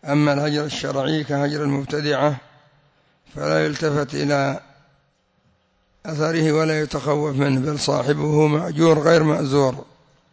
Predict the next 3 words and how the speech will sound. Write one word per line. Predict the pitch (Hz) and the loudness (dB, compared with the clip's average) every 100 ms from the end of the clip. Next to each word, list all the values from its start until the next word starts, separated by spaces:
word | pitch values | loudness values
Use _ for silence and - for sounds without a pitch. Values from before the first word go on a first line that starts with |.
| _ _ _ _ _ _ _ _ _ _ _ _ _ _ _ - | _ _ _ _ _ _ _ _ _ _ _ _ _ _ _ -8
هجر | 135 143 147 | -4 -4 -2
أهل | 151 147 | 0 2
البدع | 147 139 143 147 131 | 0 0 -2 0 -2